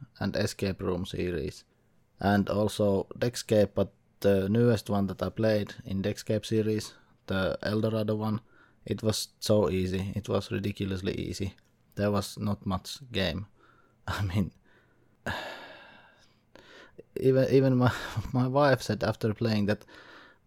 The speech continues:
"Why do you make us play these kinds of games that they <laughs> have no challenge in them, that they are so easy that we could have just sat and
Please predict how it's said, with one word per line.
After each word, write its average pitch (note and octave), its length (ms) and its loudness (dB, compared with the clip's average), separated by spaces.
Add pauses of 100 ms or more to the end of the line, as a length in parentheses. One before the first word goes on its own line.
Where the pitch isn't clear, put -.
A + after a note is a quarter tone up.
"Why C3 160 6
do D3 80 6
you C3 120 8
make A#2 260 6
us G#2+ 100 2
play G2 260 0
these F#2 200 -4
kinds F#2+ 280 -2
of - 100 -14
games F#2+ 280 0
that - 160 -2 (580)
they G#2+ 100 4
<laughs> - 260 2
have A#2 160 2
no A#2+ 260 4
challenge A#2 500 0
in G2+ 160 0
them, G2+ 160 0
that G2+ 180 -4
they A#2 80 -2
are A2+ 220 -2
so C3+ 320 4
easy G#2 440 2
that G2 160 -4 (120)
we A2+ 160 -2
could B2 180 -4
have A#2 160 0
just - 320 -6
sat - 300 -2
and G2+ 320 0